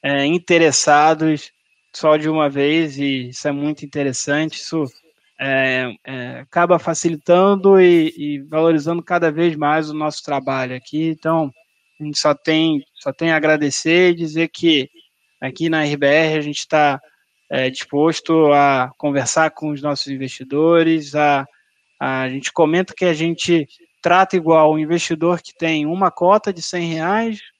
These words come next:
o investidor que tem um milhão de reais investidos com a gente.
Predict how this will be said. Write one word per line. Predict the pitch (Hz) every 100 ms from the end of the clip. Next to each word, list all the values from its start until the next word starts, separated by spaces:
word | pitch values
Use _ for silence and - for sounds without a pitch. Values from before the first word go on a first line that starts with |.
| _ -
o |
investidor | 180 180 170 180 190
que | -
tem | - 185 185 147 123 _ _ _ _ _ _ 160
um | 190
milhão | 190 175 175 180
de | 165
reais | 151 147 143
investidos | 143 143 135 - 135 -
com | 139
a |
gente. | 123 120